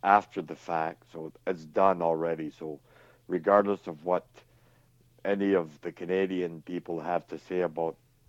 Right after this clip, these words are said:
them being sent back to India, it's done.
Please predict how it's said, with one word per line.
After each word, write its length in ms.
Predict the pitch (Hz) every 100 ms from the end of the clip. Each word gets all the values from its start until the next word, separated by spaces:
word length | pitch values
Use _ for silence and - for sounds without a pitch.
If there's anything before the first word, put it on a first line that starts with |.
| _ -
them 200 | 85 82
being 240 | 82 85
sent 280 | 76 87 82 76
back 200 | 82 69
to 100 | 71
India, 640 | 85 82 82 82 76 76 -
it's 240 | - 85 76 -
done. 260 | 90 85